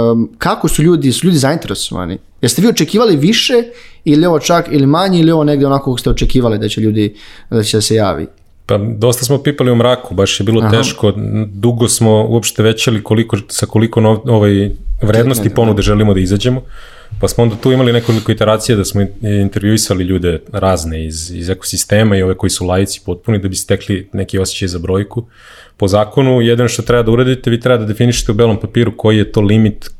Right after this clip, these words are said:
Speaker 2: posle koga se ponuda smatra uspešnom. Vi možete da
Speaker 1: Mhm.
Speaker 2: kažete, „To je jedan token.” Mi nismo hteli da idemo toliko nisko, nama je protiv vrednost sto hiljada eura, otprilike to nam je uspešnost ponude. Znači, otprilike trećina ponude, ako prođe, možemo da objavimo da je uspešno.
Speaker 1: Super.
Speaker 2: A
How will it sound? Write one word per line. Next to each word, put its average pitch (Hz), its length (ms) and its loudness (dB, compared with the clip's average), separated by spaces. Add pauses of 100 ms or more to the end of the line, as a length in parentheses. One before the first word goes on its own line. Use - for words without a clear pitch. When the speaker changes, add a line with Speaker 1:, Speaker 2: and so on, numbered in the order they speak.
(120)
Speaker 2:
posle 101 340 -2
koga 104 220 0
se - 280 0
ponuda 98 280 2
smatra 92 300 -2
uspešnom. 90 420 -6
Vi 87 80 -6
možete 98 220 -4
da 98 60 0
Speaker 1:
Mhm. 90 60 -4
Speaker 2:
kažete, 107 320 0
„To 107 100 2
je 104 140 4
jedan 101 200 4
token.” - 420 -6 (600)
Mi 104 120 2
nismo 107 220 0
hteli - 140 -4
da 110 60 2
idemo 110 140 2
toliko 107 240 -4
nisko, 98 380 -2
nama 104 240 2
je 98 160 2
protiv 107 380 -4
vrednost 101 400 0
sto - 200 -2
hiljada 95 340 0
eura, 90 280 0
otprilike 87 420 -8
to - 160 -4
nam 92 120 0
je 90 60 -2
uspešnost - 560 -6
ponude. 85 260 -10
Znači, 87 220 -10
otprilike 107 400 -4
trećina 95 480 -4
ponude, 82 380 -6
ako 82 180 -12
prođe, 92 460 -4 (220)
možemo 92 280 -4
da 85 80 -4
objavimo 90 260 0
da 82 60 -6
je 82 60 -6
uspešno. - 380 -12 (600)
Speaker 1:
Super. - 340 -14 (500)
Speaker 2:
A 92 280 0